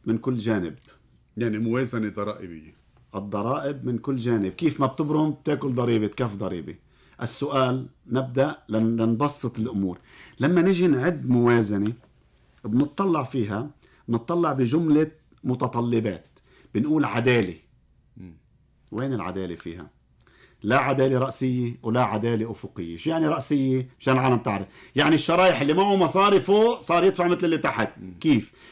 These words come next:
Speaker 1: والعدالة الأفقية بيكونوا على فرد ليفل، هيدا بيدفع رقم، هيدا بيدفع رقم. اليقين، أنت متيقن إنك بدك تاخد هاي الأرقام،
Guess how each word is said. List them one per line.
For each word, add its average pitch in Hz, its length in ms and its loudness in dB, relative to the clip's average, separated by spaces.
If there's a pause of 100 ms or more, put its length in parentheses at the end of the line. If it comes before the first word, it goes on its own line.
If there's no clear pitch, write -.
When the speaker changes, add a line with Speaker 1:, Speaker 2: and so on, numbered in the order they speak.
Speaker 1:
والعدالة 156 500 6
الأفقية 185 580 4
بيكونوا 202 320 4
على 202 200 6
فرد 208 240 4
ليفل، 151 220 4
هيدا 196 180 4
بيدفع 190 340 4
رقم، 226 340 6 (200)
هيدا 180 220 4
بيدفع 160 300 6
رقم. 123 300 4 (920)
اليقين، 180 720 4 (640)
أنت 151 160 -2
متيقن 196 480 0
إنك 175 220 -2
بدك 151 120 0
تاخد 165 280 0
هاي 160 120 4
الأرقام، 160 500 0